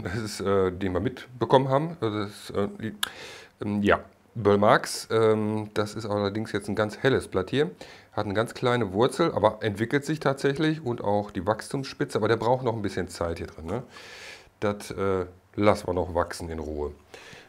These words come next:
bevor wir dann hier zum Einpflanzen kommen. Denn Wurzeln sollen sie schon ordentlich haben, wie wir das jetzt hier gegeben haben. Das sieht richtig cool aus. Also richtig schöne Saugwurzeln entwickelt an der Spitze. Coole Sache. So, jetzt sind die Wurzeln natürlich nach oben gewachsen. Äh, nicht natürlich, sie sind nach oben gewachsen.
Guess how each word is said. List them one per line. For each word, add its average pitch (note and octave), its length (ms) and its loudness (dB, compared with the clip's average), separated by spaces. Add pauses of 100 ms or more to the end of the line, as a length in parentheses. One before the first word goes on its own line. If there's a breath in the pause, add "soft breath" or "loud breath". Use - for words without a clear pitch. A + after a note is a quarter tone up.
bevor E2 320 -4
wir D#2+ 80 -4
dann D#2 180 -8
hier E2 280 -6
zum - 200 -16
Einpflanzen E2+ 600 -10
kommen. F3 440 4
Denn A2+ 180 -2
Wurzeln G#2 340 0
sollen F#2 180 0
sie F2 60 -6
schon E2+ 180 -8
ordentlich F2 400 -6
haben, F2 200 -2
wie F2 40 -4
wir F2 80 0
das D#2+ 100 -6
jetzt D#2 200 -6
hier G2 400 -2
gegeben F#2+ 400 -4
haben. B2 320 0 (540 loud breath)
Das F2+ 160 -8
sieht E2 160 -8
richtig B2 480 0
cool A#2+ 160 4
aus. F3 360 6
Also G2+ 120 -2
richtig F#3+ 280 -2
schöne F#3 300 2
Saugwurzeln A2+ 540 0
entwickelt A#2+ 340 -2
an C3+ 80 -4
der C3 80 -4
Spitze. G#3 480 -4
Coole F#3 220 0
Sache. D#3 260 2 (460 loud breath)
So, A2 360 8 (180)
jetzt B2 120 0
sind D3 100 0
die C3+ 80 0
Wurzeln C#3+ 240 4
natürlich B2+ 200 2
nach G#2+ 80 4
oben A#2+ 160 2
gewachsen. D3 340 2
Äh, A2 100 4
nicht C3+ 160 2
natürlich, A2+ 380 2
sie F#2+ 100 -6
sind C3+ 160 0
nach D3 80 -2
oben A#2 200 0
gewachsen. B2+ 440 -2